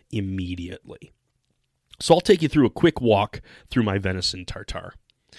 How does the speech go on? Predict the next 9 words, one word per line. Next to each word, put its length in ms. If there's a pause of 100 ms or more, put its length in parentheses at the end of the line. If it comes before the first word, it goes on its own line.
(160)
So 160
I 100
had 400
a, 520 (160)
I 80
only, 220
actually 280
only 160
used 260